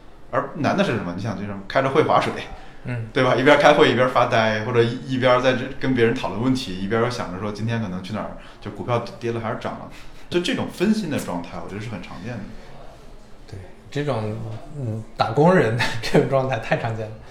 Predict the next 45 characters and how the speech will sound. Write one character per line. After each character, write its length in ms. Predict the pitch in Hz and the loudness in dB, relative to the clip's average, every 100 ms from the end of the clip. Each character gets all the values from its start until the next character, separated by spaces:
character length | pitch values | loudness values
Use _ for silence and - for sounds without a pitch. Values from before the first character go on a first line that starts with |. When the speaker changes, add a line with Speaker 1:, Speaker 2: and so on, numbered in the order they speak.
| - - | -18 -16
Speaker 2:
基 100 | - | -4
本 100 | 208 | 0
上 120 | 127 131 | 2 4
大 100 | 123 | 2
家 60 | |
都， 120 | 127 131 | 2 2
都 180 | 151 | 2
是 120 | 180 175 | 2 0
处 160 | - | -4
于 120 | 101 | -6
这 100 | 110 | -6
么 80 | 120 | -4
一 60 | 110 | -4
个 80 | 143 | -2
状 180 | 131 | -4
态。 80 | 123 - - - | -6 -10 -16 -16
Speaker 1:
对。 120 | - 202 - | -12 -12 -8
Speaker 2:
因 100 | 135 | -2
为， 160 | 131 139 | 0 0
因 140 | 143 147 | 0 2
为 140 | 160 - - - - - - - - - - - - - | 0 -4 -16 -20 -18 -18 -16 -20 -20 -18 -18 -20 -18 -10
组 160 | 117 | -4
织 100 | 107 | -2
需 100 | 123 | 4
要 80 | 139 | 4
协 200 | - 120 | 4 0
同， 220 | 113 110 110 | -2 -6 0
所 120 | 127 | 2
以 60 | |
开 180 | 123 156 | 4 4
会 160 | 147 160 | 6 6
的 100 | 120 | 6
时 80 | 127 | 2
候 40 | |
你 120 | 120 | 0
不 100 | 110 | -2
能 140 | 123 120 | -2 0
保 100 | 110 | 0
证 120 | 110 | -2
十 160 | - 117 | -4 -4
个 80 | 117 | -4
参 180 | 117 | -2
会 140 | 113 113 | -2 -2
的 80 | 104 | -2
人， 160 | 95 | -6